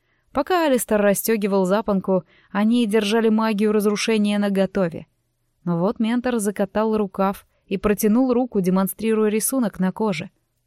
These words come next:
Он находился выше, чем метка напарников, и опоясывал предплечье по кругу. Все мы знали, что это такое. "Супружеское клеймо", пробормотала я. "Оно ставится в знак верности брачных клятв, но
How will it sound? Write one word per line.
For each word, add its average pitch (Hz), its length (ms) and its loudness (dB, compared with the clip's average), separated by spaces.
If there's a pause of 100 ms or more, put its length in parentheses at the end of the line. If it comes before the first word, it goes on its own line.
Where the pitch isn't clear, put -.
(120)
Он 196 140 2
находился 202 560 2
выше, 208 300 0
чем 185 200 0
метка 180 320 0
напарников, 240 680 0 (260)
и 214 120 -2
опоясывал 262 560 -2
предплечье 233 500 -2
по 220 140 -2
кругу. 175 480 -2 (340)
Все - 240 -6
мы 208 140 0
знали, 190 340 -2
что - 180 -4
это 175 180 0
такое. - 500 -6 (800)
"Супружеское 226 800 -4
клеймо", 240 520 2 (220)
пробормотала 196 580 2
я. 160 320 -2 (680)
"Оно 208 240 2
ставится 233 380 -2
в 208 40 0
знак 202 280 0
верности 226 440 -2
брачных 214 400 -2
клятв, 262 420 -4 (280)
но 214 300 2